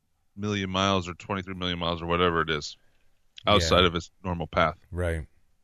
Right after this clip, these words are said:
Speaker 2: Yeah, it's not gonna happen. Crazy, man. It's
Speaker 1: There's
Speaker 2: freaking
Speaker 1: been
Speaker 2: crazy.
Speaker 1: so many, and I know that we're look, people as a whole now are looking for this sort of thing, and they've,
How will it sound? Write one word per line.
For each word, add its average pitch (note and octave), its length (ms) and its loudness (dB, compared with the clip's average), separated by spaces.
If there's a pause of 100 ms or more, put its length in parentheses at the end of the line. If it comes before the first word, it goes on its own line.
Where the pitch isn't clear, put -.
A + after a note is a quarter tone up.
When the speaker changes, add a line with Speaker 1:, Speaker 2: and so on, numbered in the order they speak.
(600)
Speaker 2:
Yeah, F#2+ 220 -2
it's - 140 -6
not C#2+ 120 -6
gonna B1+ 120 -8
happen. D2 360 -8 (1600)
Crazy, B2+ 580 4
man. B1+ 380 -10 (760)
It's E2+ 80 -10
Speaker 1:
There's D#3+ 140 6
Speaker 2:
freaking G2+ 60 0
Speaker 1:
been A#3 200 4
Speaker 2:
crazy. E2 160 -4
Speaker 1:
so C#3+ 240 4
many, C3+ 440 0 (600)
and D3 100 4
I E3+ 80 6
know G#3 200 6
that E3+ 120 4 (1500)
we're A#2+ 200 4
look, G#2+ 340 4 (240)
people A#2 420 4
as G2+ 140 4 (380)
a - 20 -16
whole A2+ 380 4
now A2 280 0
are F2 160 -4
looking G#2 420 -6
for D3+ 120 -6
this D3 220 -2
sort D#3 280 0
of D#3 120 -2
thing, D#3+ 320 2
and G#2 120 2
they've, G2+ 200 2